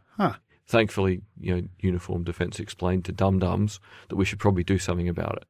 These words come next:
Speaker 1: Yeah.
Speaker 2: And China was so angry when we agreed with P N G in America to develop something in Manus Lagoon that they stormed out of apec, uh, before the communique could be written and weren't there for the whole final Sunday. It's the biggest tantrum the Chinese have ever had at apec.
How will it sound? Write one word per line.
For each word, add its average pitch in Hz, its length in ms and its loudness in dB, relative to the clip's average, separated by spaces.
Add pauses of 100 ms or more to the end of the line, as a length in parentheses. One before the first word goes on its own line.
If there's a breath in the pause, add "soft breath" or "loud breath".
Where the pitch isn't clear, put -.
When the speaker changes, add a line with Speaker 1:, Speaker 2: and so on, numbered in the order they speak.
(140)
Speaker 1:
Yeah. 117 720 -4
Speaker 2:
And 113 160 6
China 117 280 6
was 107 140 4
so 110 220 6
angry 101 460 4 (160 loud breath)
when 104 160 8
we 98 140 6
agreed 98 420 4
with 95 160 2
P 101 180 4
N 95 120 4
G 92 200 4
in 92 60 4
America 92 460 2 (260 loud breath)
to 104 140 -2
develop 95 420 2
something 87 340 -2
in 87 140 0
Manus 87 360 0
Lagoon 92 600 2 (560 loud breath)
that 95 360 2
they 98 140 4
stormed 104 400 6
out 95 140 4
of 90 80 2
apec, 92 460 0 (300 soft breath)
uh, 90 240 4
before 95 400 2
the 90 100 0
communique 92 580 2
could 87 140 -6
be 90 120 0
written 92 220 0
and 92 100 2
weren't 95 220 0
there 98 100 2
for 98 140 -4
the 95 100 -2
whole 92 160 0
final 90 340 -2
Sunday. 87 440 -6 (580 loud breath)
It's - 120 -12
the 113 40 -2
biggest 110 320 4
tantrum 95 400 2
the 95 80 0
Chinese 92 320 2
have 90 120 0
ever 87 120 0
had 92 160 0
at 90 80 -4
apec. 90 460 -6